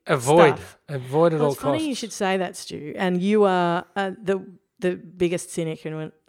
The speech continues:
Speaker 2: in the world when it
Speaker 1: I
Speaker 2: comes
Speaker 1: don't
Speaker 2: to
Speaker 1: think
Speaker 2: this.
Speaker 1: I am.
Speaker 2: However, but then it's funny because I would have thought you'd like it because you don't like the corporate stuff. But anyway, so
Speaker 1: No, but I don't like community either.
Speaker 2: I know. There, there,
Speaker 1: Hmm.
Speaker 2: what, let's co-,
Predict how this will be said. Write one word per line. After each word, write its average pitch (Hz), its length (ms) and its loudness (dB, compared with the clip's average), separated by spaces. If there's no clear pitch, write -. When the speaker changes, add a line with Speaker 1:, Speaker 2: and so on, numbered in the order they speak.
Speaker 2:
in 185 180 -8
the 165 80 -2
world 165 220 0
when 156 80 -4
it 294 40 -6
Speaker 1:
I - 20 -4
Speaker 2:
comes 302 80 -2
Speaker 1:
don't 302 60 -2
Speaker 2:
to 190 60 -2
Speaker 1:
think 196 160 -2
Speaker 2:
this. 170 80 0
Speaker 1:
I 160 40 0
am. 165 60 0
Speaker 2:
However, 466 320 2
but 480 100 2
then 466 100 0
it's 480 180 -10
funny 453 280 2
because 247 160 2
I 349 40 6
would 381 120 4
have 415 80 -4
thought 392 200 -2
you'd 330 100 -2
like 254 360 2
it 196 120 -2
because 202 380 -2
you 190 100 -8
don't 208 380 2
like 190 240 -4
the 185 80 -10
corporate - 320 -6
stuff. - 240 -10
But 240 120 0
anyway, 175 240 0
so 262 460 2
Speaker 1:
No, 226 100 0
but 214 100 4
I - 100 6
don't 214 80 2
like 196 100 0
community 151 420 0
either. 139 280 -4
Speaker 2:
I 262 100 6
know. 185 300 0
There, 247 160 2
there, 190 160 -4
Speaker 1:
Hmm. 160 60 0
Speaker 2:
what, 349 180 0
let's 392 220 -6
co-, - 140 -4